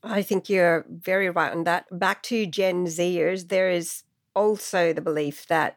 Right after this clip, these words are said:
many Gen Zers eventually want to start their own thing. What they learn from you sooner rather than later, they will take away with them.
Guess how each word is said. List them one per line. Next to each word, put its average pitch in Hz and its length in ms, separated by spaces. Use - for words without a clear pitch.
many 196 360
Gen 165 180
Zers 147 340
eventually 180 600
want 165 320
to 156 380
start - 400
their 156 280
own 180 340
thing. 170 460
What 190 280
they 175 120
learn 185 440
from 262 240
you 269 420
sooner 226 580
rather 196 380
than 180 220
later, 240 340
they 175 180
will 175 200
take 196 240
away 190 340
with 208 200
them. 320 220